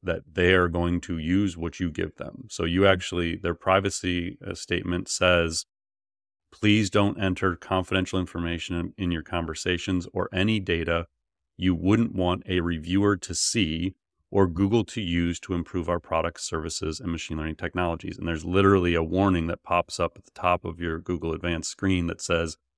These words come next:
"Your conversations are processed by human reviewers to improve the technologies powering Gemini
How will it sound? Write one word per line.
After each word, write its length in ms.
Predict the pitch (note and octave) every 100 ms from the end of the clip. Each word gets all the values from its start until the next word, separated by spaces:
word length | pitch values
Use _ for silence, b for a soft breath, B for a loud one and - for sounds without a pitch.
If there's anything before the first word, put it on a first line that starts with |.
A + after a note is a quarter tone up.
| _ _ -
"Your 240 | F2 G#2
conversations 840 | G#2 A2 G#2 G2+ - F2+ F2 F#2+ E2+
are 160 | F2
processed 680 | E2 - F2+ F#2 - F2+ -
by 160 | E2+ D#2+
human 380 | - G2+ A2
reviewers 640 | A2 G#2+ F2 D#2+ E2 E2 -
to 180 | - F2
improve 440 | E2+ - F#2+ F#2+
the 80 | G2
technologies 800 | - G2 F2+ E2 E2+ D#2 F2 E2
powering 580 | - F2 F2 F#2+ F#2+ F2+
Gemini 420 | E2 E2+ E2+